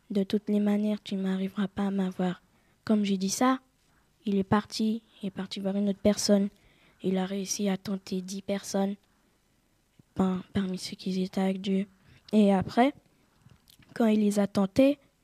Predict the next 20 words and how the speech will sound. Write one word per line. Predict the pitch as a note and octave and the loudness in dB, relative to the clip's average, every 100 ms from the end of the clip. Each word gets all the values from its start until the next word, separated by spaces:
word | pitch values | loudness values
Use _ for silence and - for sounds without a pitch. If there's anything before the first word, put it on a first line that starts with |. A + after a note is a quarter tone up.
| _ _ _ _ | _ _ _ _
et | G3+ | -2
ben | F#3+ F#3+ | 2 2
après, | F#3 - A#3+ C4+ - - - - _ _ - _ G#3 | 0 0 0 0 -6 -20 -20 -20 _ _ -20 _ 0
mais | G#3 G3+ F#3+ | 2 2 0
ceux, | - - C#4+ C#4 C4+ - | -4 2 4 4 0 -6
ceux | - C4+ C4 | 0 4 4
qui, | - A#3+ A3+ | 4 4 6
euh, | G3+ - _ - _ | 4 -4 _ -20 _
ceux, | - - B3 B3 _ _ _ _ - - | -10 0 2 2 _ _ _ _ -18 -10
ceux | - C4 | -2 0
qui, | B3+ - A3+ A3 | -2 -2 2 6
euh, | G3+ F#3 F3+ G#3 - - - _ _ _ - | 6 4 0 -8 -18 -20 -20 _ _ _ -10
comment | A3 G3 | -6 -6
on | |
dit, | F3+ _ _ _ _ _ _ - | -8 _ _ _ _ _ _ -10
euh, | G3+ G3 F#3+ - - _ _ _ _ - | -6 -4 -6 -10 -20 _ _ _ _ -14
ceux, | - - C#4 C4+ _ _ - | -6 4 4 4 _ _ -10
ceux | - - C#4 | -2 2 2
qui, | C4 - A#3+ A#3+ G#3+ | 2 -2 0 2 6
euh, | G3+ | 6